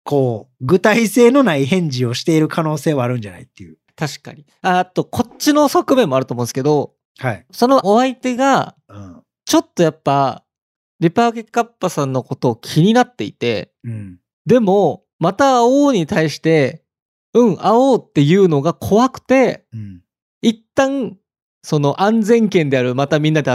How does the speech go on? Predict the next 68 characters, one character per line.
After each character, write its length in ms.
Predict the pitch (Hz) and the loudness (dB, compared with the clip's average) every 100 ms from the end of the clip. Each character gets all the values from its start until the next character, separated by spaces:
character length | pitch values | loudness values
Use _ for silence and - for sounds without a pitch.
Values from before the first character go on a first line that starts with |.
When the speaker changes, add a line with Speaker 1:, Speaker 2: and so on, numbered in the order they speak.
| 123 | -2
Speaker 2:
集 80 | 143 | -2
ま 120 | 143 | 0
ろ 120 | 160 | 0
う 60 | 160 | 0
と 120 | 156 | -4
し 100 | - | -6
か 60 | 123 | -6
返 260 | - 165 | -2 -2
せ 140 | 160 170 | -2 -4
な 100 | 127 | -4
か 120 | 123 | -14
っ 60 | - | -10
た 100 | 131 | -12
っ 100 | - | -2
て 100 | 190 | 0
い 40 | |
う 20 | 156 | 0
パ 140 | 165 | -2
タ 100 | 185 | -2
ー 40 | |
ン 60 | 131 | -4
な 80 | 135 | -6
い 80 | 131 | -6
で 80 | |
す 80 | 123 | -10
か？ 160 | - - | -14 -6
Speaker 1:
え 160 | 156 185 | -2 -2
ー、 80 | 151 | 2
ど 140 | 202 | 4
う 20 | |
い 40 | 247 | 4
う 40 | |
こ 100 | 247 | 2
と 60 | 180 | 0
で 60 | |
す 80 | 139 | -2
か？ 100 | 117 | -4
ま 160 | 151 214 | -2 0
た 140 | 160 | 0
会 60 | 151 | 0
お 60 | |
う 60 | 165 | 0
っ 20 | |
て 80 | 147 | 0
言 40 | |
っ 40 | 135 | -2
て、 160 | 139 | 0
Speaker 2:
<laughs> 0 | |
Speaker 1:
う 80 | 226 | 0
ん 60 | 202 | 0
っ 20 | |
て 100 | 143 | 0
な 100 | 131 | -2
る 60 | 151 | -2
の 100 | 139 | -6
が 80 | 107 | -6
怖 320 | - 151 87 | -2 -2 -4
い？ 140 | 82 | -14
Speaker 2:
い 80 | - _ _ | -20 _ _
や、 160 | 208 185 | -2 -2
そ 120 | 196 | -4
う 40 | |
そ 80 | 180 | -6
う、 20 | |
そ 120 | - 151 | -6 -2
の、 520 | 147 143 196 220 208 _ - 165 | -2 -4 -12 -20 -20 _ -14 -2
い 60 | |
や、 300 | 214 202 - | 0 0 -6